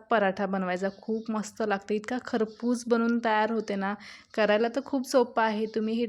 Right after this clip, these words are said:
डब्यासाठी किंवा सकाळच्या नाश्त्यासाठी सुद्धा बनवू शकता. इतका कुरकुरीत बनवून तयार होते ना आणि चवीला खूप छान लागतो. चला तर पटकन रेसिपीला सुरुवात करूया. व्हिडिओला लाईक करा आणि माझ्या YouTube चॅनलला नक्की सबस्क्राईब करा.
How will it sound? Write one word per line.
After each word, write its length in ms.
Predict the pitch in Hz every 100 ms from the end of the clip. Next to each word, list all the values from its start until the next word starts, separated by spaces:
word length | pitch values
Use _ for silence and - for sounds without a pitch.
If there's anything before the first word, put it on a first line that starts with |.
| 208
डब्यासाठी 640 | 214 214 220 220 185 202
किंवा 340 | 208 208 214
सकाळच्या 440 | 214 214 202 208 220
नाश्त्यासाठी 680 | 202 196 214 214 208 226
सुद्धा 320 | 214 202 208 214
बनवू 300 | 202 196 202
शकता. 440 | 202 180 - 175 190 - - - _ -
इतका 280 | 220 262
कुरकुरीत 500 | 254 247 220 - 233 208
बनवून 300 | 214 220 214
तयार 240 | 214 208 220
होते 220 | 214 185
ना 180 | 180 208 _ - -
आणि 120 | 190
चवीला 400 | 185 208 202 208 220 -
खूप 300 | 240 233 -
छान 160 | 208
लागतो. 380 | 170 165 - 226 247 - - - - _
चला 160 | - 220
तर 100 | 220
पटकन 320 | 226 - 214
रेसिपीला 400 | 214 208 208 196
सुरुवात 380 | 226 240 190 185 -
करूया. 340 | 190 180 170 214 - - -
व्हिडिओला 460 | 226 226 254 233 208
लाईक 300 | 214 214 220
करा 200 | 220 202
आणि 160 | 190 190
माझ्या 260 | 196 202
YouTube 420 | - 214 208 214 -
चॅनलला 380 | 208 190 180
नक्की 260 | 202 196 214
सबस्क्राईब 520 | 214 214 - 190 190 185
करा. 220 | 185 170